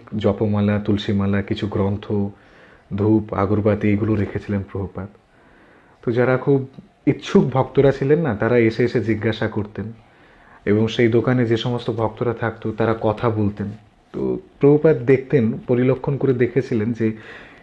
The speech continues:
এই দোকান থেকে না ভালো একটা প্রচার করা যাচ্ছে বা ভগবান সম্পর্কে একটা মেসেজ দেওয়া যাচ্ছে মানুষকে। তো সেই দোকান থেকে প্রভুপাদ যখন দেখতে পেলেন যে খুব সুন্দর প্রচারের ধারা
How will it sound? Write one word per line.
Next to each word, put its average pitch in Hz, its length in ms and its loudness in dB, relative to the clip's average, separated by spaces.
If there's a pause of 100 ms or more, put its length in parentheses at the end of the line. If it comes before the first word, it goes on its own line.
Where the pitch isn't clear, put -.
এই 120 140 2
দোকান 147 380 4
থেকে 160 260 2
না 147 180 2
ভালো 113 380 0
একটা 127 220 2 (180)
প্রচার 139 400 4
করা 110 240 4
যাচ্ছে 98 380 -2
বা 101 200 0
ভগবান 127 580 4
সম্পর্কে 120 500 -4
একটা 120 160 -2
মেসেজ 104 480 0
দেওয়া 107 200 2
যাচ্ছে 101 260 -6
মানুষকে। - 520 -12 (880)
তো 147 100 0
সেই 160 260 2
দোকান 143 360 2
থেকে 143 240 0
প্রভুপাদ 135 420 2
যখন 131 280 -2
দেখতে 127 260 0
পেলেন 127 200 -2
যে 123 80 -4
খুব 120 140 -10
সুন্দর 123 400 -2 (100)
প্রচারের 120 400 -2
ধারা 113 340 -4